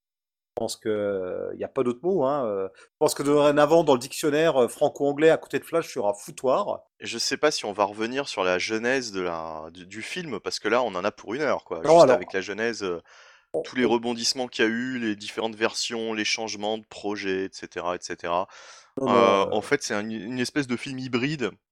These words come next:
Speaker 2: puisque, euh, vous n'êtes pas sans savoir, euh, si vous intéressez un petit peu à l'actu ciné, euh, que chez D C, euh, bah, ils ont relaunché, en fait, leur univers cinématographique. Donc, euh, Flash arrive vraiment à un moment où, euh,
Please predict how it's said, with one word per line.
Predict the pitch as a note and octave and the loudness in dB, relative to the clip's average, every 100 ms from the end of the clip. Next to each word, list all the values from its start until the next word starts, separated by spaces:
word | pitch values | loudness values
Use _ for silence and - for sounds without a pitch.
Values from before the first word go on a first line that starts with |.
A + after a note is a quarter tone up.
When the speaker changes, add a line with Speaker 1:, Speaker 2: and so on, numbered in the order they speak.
| _ _ _ | _ _ _
Speaker 2:
puisque, | - G2 - | -4 -2 0
euh, | B2 B2 A#2+ - - G2 F#2+ F#2 F#2 F#2 F#2+ | 2 2 2 0 -2 0 2 2 4 2 0
vous | F2+ A#2 | -4 -4
n'êtes | A#2 | -2
pas | B2 | 0
sans | A#2+ A#2+ | 0 -2
savoir, | - G#2 G#2+ A2+ A2 F#2 | -2 0 4 4 4 0
euh, | E2+ | -4
si | - - | -8 -10
vous | G2 F#2+ | -10 -8
intéressez | G2 G2+ G2 - | -4 -2 -2 -4
un | G#2 | -8
petit | G2 - | -10 -6
peu | G#2 | -2
à | |
l'actu | F#2 - F#2 | -2 -2 -8
ciné, | - F#2+ G2 G2 | -6 -4 -4 -2
euh, | E2+ E2 E2 - | -4 -8 -10 -8
que | G2+ | -6
chez | A2+ | -4
D | G#2 | -2
C, | G#2 B2+ A#2+ - - - - _ _ _ - | -2 0 -2 -6 -20 -20 -20 _ _ _ -4
euh, | E2+ | 2
bah, | F#2 | 2
ils | F#2+ A2 | 2 -2
ont | A2 | 0
relaunché, | D3 D#3+ C#3+ - D#3+ D3+ | 2 2 2 0 0 0
en | A2 | -2
fait, | - A#2 - | 0 -2 0
leur | G2 | -4
univers | G2+ G2+ G2+ A2 | -2 -4 -2 -2
cinématographique. | - G2+ F#2+ G#2+ F#2+ F#2 D#3+ - - _ _ _ _ - | -2 -6 -6 -2 -2 -2 -6 -12 -16 _ _ _ _ -8
Donc, | G#2 G#2 - | -6 -4 -2
euh, | G#2 F#2+ F#2 F#2 F2+ F2+ F2 E2+ E2+ E2+ E2+ F2 - - - - - | 0 2 0 -2 -2 -4 -4 -6 -6 -8 -10 -10 -14 -16 -18 -16 -12
Flash | - B2+ D#3 | 2 2 2
arrive | A#2 A2+ B2+ G#2+ | -2 -4 -6 -6
vraiment | F#2 G#2+ B2+ C#3 G2+ | 0 0 0 0 0
à | |
un | G2 | 0
moment | G#2 A2+ C3 D#3 - | -2 -2 -2 -4 -8
où, | B2+ B2+ A2+ | -10 -4 -2
euh, | G2 F#2 | -2 -4